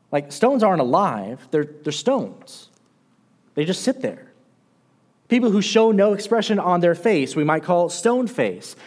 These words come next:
Some of you on a Sunday morning, believe it or not, I might describe as stone-faced a lot of the time whenever I'm preaching and I see you.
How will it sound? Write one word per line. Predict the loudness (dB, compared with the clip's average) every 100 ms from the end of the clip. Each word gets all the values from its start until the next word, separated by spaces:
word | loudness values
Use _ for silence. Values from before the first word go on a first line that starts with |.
| -10
Some | 0 2
of | 4
you | 4 4
on | 2
a |
Sunday | 2 2 2
morning, | 2 2 0 -2
believe | 0 0
it | 0
or | 0
not, | 0 -2 -6 -18 _ -16 0
I | 2
might | 4 2 2
describe | -4 0 2 4 2 0
as | 0 -2 -2
stone-faced | 0 0 0 -4 -4 -6 -12 -16 -10 -4
a | 0
lot | 2 0
of |
the | -4
time | -8 -8 -8
whenever | -8 -6
I'm | -6
preaching | -6 -8 -8
and | -6
I | -6
see | -6 -8
you. | -8 -16